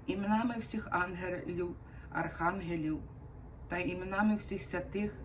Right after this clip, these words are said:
заклинаю вас. Сили зла та безвір'я покиньте раба Божого, ваше ім'я.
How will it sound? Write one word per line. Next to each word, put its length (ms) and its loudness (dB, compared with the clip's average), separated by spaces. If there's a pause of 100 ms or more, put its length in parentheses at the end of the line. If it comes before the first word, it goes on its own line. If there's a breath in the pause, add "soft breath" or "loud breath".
заклинаю 760 0
вас. 380 -4 (1500)
Сили 440 4
зла 400 2 (500)
та 120 8
безвір'я 680 0 (100)
покиньте 680 0 (420 loud breath)
раба 300 4
Божого, 640 0 (680)
ваше 520 2 (100)
ім'я. 380 4